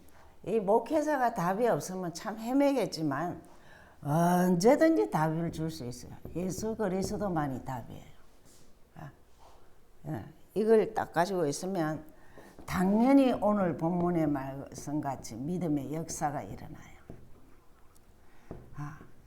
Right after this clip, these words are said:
예수 그리스도를 믿는데 역사가 일어나야죠. 그죠?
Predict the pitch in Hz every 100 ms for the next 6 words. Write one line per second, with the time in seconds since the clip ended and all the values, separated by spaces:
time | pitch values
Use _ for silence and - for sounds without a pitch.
0 | - - - 147 151 143 247 269 262 262
1 | 226 240 214 165 156 170 202 170 151 170
2 | 190 - 262 226 190 214 123 147 185 233
3 | 254 240 151 - - - - - - -
4 | 185